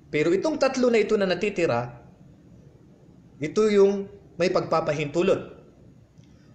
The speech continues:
Pero ang tanong, saan ba inilalagay ng Propeta sallallahu alaihi wasallam ang kanyang singsing? Kung itong dalawa ay wala, bawal dito.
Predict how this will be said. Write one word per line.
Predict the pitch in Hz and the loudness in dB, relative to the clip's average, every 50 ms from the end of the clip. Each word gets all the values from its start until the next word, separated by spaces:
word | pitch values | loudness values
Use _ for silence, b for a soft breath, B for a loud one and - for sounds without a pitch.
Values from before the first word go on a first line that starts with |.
| B B | B B
Pero | - 175 196 226 247 262 254 254 | 0 2 4 6 6 6 4 2
ang | - 262 277 269 254 | 0 -2 -2 -2 -2
tanong, | - 220 208 202 170 135 117 127 - | -2 -2 0 0 0 -2 -2 -4 -4
saan | - - 233 233 254 294 302 302 277 233 | -4 -4 -2 0 0 0 0 0 0 2
ba | 285 285 233 | 2 2 2
inilalagay | 240 240 233 233 233 233 226 226 220 214 196 196 208 208 196 | 0 0 0 2 2 2 2 2 2 2 2 2 2 2 2
ng | 185 185 - | 0 -2 -2
Propeta | 170 165 170 185 185 185 196 185 | -4 -2 0 0 0 0 -2 -2
sallallahu | 190 - 165 160 165 170 185 165 160 | -2 -2 -2 -2 0 -2 -2 -2 -2
alaihi | 156 151 165 170 156 | 0 0 0 0 0
wasallam | 156 151 - 160 156 156 156 151 - 175 | 0 0 0 -2 -2 -2 -2 -4 -4 -8
ang | 180 | -10
kanyang | 180 - 151 151 156 147 143 | -8 -8 -6 -6 -6 -6 -6
singsing? | - 135 123 120 - 123 101 95 - - - - - - - - - - - - - - - - - - - - _ _ _ _ - - - | -6 -6 -6 -6 -6 -8 -10 -12 -14 -20 -20 -20 -20 -20 -20 -20 -20 -20 -20 -20 -20 -20 -20 -20 -20 -20 -20 -20 _ _ _ _ -20 -12 -6
Kung | - 147 151 | -4 -4 -2
itong | 160 165 165 196 190 180 180 | -2 -2 -2 -2 0 2 2
dalawa | 180 190 190 147 139 143 | 2 4 4 2 2 0
ay | 139 147 156 | 0 0 0
wala, | 190 208 - 139 180 - - - - - - | 2 2 0 0 -2 -4 -8 -16 -18 -8 -4
bawal | 135 139 156 156 170 190 190 | 0 2 2 4 2 2 2
dito. | 226 240 240 160 180 - - | 0 -2 0 0 -2 -2 -4